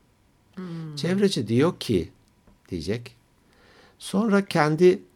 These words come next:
Speaker 2: tezi neyse onu savunacak. Çevreci de yine ben onu duymamışım gibi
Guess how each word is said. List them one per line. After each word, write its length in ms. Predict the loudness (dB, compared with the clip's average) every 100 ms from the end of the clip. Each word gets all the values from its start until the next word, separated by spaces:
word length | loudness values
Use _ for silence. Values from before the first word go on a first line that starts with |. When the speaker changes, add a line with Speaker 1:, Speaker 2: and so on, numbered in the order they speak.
| _ _ _
Speaker 2:
tezi 360 | 0 2 2
neyse 460 | 2 0 -2 -6 -8 -6
onu 180 | -4 -2
savunacak. 720 | -2 -2 -2 -2 -4 -4 -18 _ _ _ _ -8
Çevreci 520 | -2 4 4 4 4
de 220 | 2 0 -6 _ _ _ 0
yine 260 | 2 4
ben 100 | 2
onu 200 | 2 0
duymamışım 640 | 0 0 0 -2 -4 -6 -2
gibi 360 | -2 0 -2